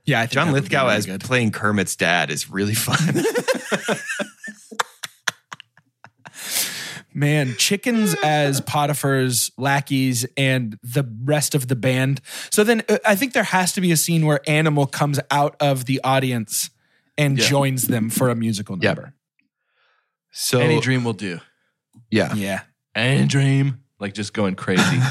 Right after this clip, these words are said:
Speaker 1: <laughs> Yeah.
Speaker 3: Any dream.
Speaker 2: So there's a couple that we have not included that we need to try to include. We need to try to include Rolf,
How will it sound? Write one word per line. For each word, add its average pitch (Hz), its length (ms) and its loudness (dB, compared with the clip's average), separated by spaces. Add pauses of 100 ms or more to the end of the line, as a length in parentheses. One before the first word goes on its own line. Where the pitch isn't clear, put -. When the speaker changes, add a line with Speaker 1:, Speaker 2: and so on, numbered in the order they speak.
Speaker 1:
<laughs> - 180 -4
Yeah. 123 560 -2
Speaker 3:
Any 233 300 2
dream. 240 560 0 (480)
Speaker 2:
So 131 200 2
there's 123 200 2
a 127 60 4
couple 156 340 0
that 147 120 4
we 127 160 2
have 107 160 2
not 104 260 4
included 104 460 0
that 80 100 2
we 90 80 0
need 90 160 -2
to 92 80 -10
try 90 180 0
to 87 60 0
include. 82 320 -4
We 76 60 -4
need 98 120 -2
to 104 80 -6
try 107 160 2
to 107 60 2
include 104 320 -2
Rolf, 95 500 0